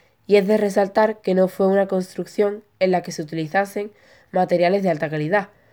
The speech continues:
lo que nos lleva a pensar que hubo una importante restricción económica para su realización.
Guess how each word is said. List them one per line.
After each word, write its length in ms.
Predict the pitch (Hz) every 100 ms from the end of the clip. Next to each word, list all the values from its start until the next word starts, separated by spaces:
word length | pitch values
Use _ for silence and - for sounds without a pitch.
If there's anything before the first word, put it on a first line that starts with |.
| _ -
lo 140 | 185
que 100 | 180
nos 140 | 165 156
lleva 220 | 165 180
a 100 | 180
pensar 480 | 185 180 214 214 - - _ -
que 140 | 180
hubo 180 | 180 190
una 120 | 196
importante 600 | 185 190 180 190 180 165
restricción 680 | 160 151 - 151 - 185 185
económica 600 | 185 196 202 208 220 214
para 200 | 190 180
su 160 | -
realización. 640 | 175 165 156 156 151 151